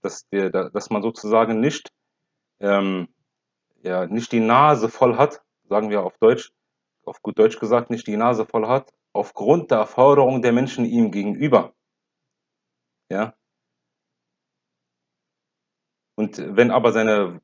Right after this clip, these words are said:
Brust sozusagen weit ist und dass er sozusagen das aushält, das ist natürlich eine lobenswerte Eigenschaft, wenn er sich natürlich um die, äh, um die Belangen der Menschen kümmert. Und so war auch der Prophet Muhammad sallallahu alaihi wasallam.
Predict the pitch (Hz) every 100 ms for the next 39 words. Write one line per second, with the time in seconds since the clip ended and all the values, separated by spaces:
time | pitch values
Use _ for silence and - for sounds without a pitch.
0 | _ 98 120 - - 98 104 101 - 113
1 | 147 147 - 101 - _ _ _ _ _
2 | _ _ _ _ _ _ _ _ - 98
3 | 104 - 113 110 - 113 110 107 - -
4 | 143 147 127 104 - _ _ _ _ _
5 | _ _ 107 110 117 107 120 110 110 104
6 | 117 117 113 110 104 110 104 104 95 117
7 | 117 _ _ _ _ _ _ 104 104 104
8 | 113 95 117 107 98 107 107 117 - _
9 | _ 95 92 98 95 98 110 107 101 101
10 | 104 - 95 107 92 - _ _ _ _
11 | _ _ _ _ _ _ _ _ _ 107
12 | 110 123 127 - 123 - - 139 139 120
13 | 107 - 101 95 95 92 95 90 90 87
14 | 82 - 82 82